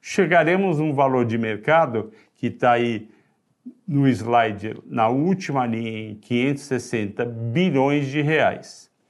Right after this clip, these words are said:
Chegamos nesse valor de mercado, o que que a gente faz pra chegar na cotação? A gente divide pelo total de ações,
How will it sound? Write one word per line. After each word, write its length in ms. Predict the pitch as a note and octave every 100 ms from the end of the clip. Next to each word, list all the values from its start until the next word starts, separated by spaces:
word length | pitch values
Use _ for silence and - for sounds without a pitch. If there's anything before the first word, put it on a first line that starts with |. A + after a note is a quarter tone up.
| _
Chegamos 640 | - - F3+ F#3 G3+ F#3 D3+
nesse 260 | D3 D3
valor 340 | B2 B2 A#2+ A2+
de 120 | B2
mercado, 560 | D#3 F3 F3+ E3+ F3
o 60 | F#3
que 180 | - -
que 120 | G3+
a 120 | F3
gente 240 | D#3+ E3 D#3+
faz 240 | D3+ D3+
pra 160 | D3+ D3+
chegar 300 | D#3+ D3 D3
na 120 | C#3
cotação? 600 | - D3+ D3 C3+ A#2+ G2+
A 60 |
gente 300 | G#2 B2+ B2+ C#3
divide 640 | C#3+ E3 A#2 D3+ G3 G3
pelo 340 | - F#3+ F3+
total 420 | F3+ F3 D3+ D#3+ D#3+
de 100 | E3+
ações, 760 | E3+ - D3+ A#2 G2 -